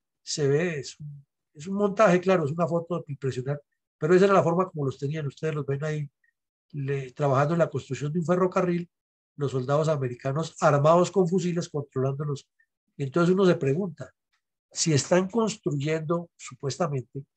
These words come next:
para desarrollar un país y para sacarlo de la pobreza, del atraso y de, y de la esclavitud como estaban, como según arguyeron en el momento de ocuparlo, ¿para qué necesitan fusiles con bayonetas y soldados armados controlándolo?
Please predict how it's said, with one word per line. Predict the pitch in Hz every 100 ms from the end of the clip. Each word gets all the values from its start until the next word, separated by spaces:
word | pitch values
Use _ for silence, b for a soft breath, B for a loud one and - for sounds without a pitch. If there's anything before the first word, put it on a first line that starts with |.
| _ _ _ _
para | _ 143
desarrollar | 131 123 135 127 123
un | 160 151
país | 170 160 151 135
y |
para | 147 120 113
sacarlo | 110 - 135 147
de | 143
la | 120
pobreza, | - 123 135 120 135 - _ _ _ _ _
del | 135 127
atraso | 127 160 160 139 170 143
y | 147
de, | 127 - _ _
y | 131
de | 123
la | 117 113 104 _ _ _ _ _ _
esclavitud | 151 - 151 143 131 175 170
como | 180 156
estaban, | 131 156 147 147
como | _
según | 117 127 127 160
arguyeron | 160 139 139 143 143
en | 131
el | -
momento | 123 123 151
de |
ocuparlo, | 131 - 135 135 139 _ _ _ _ _ _
¿para | 156 147
qué | 135 170
necesitan | 185 170 190 160
fusiles | 151 139 160 180
con | - 151
bayonetas | 135 131 131 143 - 151 - _ _ -
y |
soldados | 135 147 139 175
armados | 165 135 143 160
controlándolo? | 147 131 147 180 139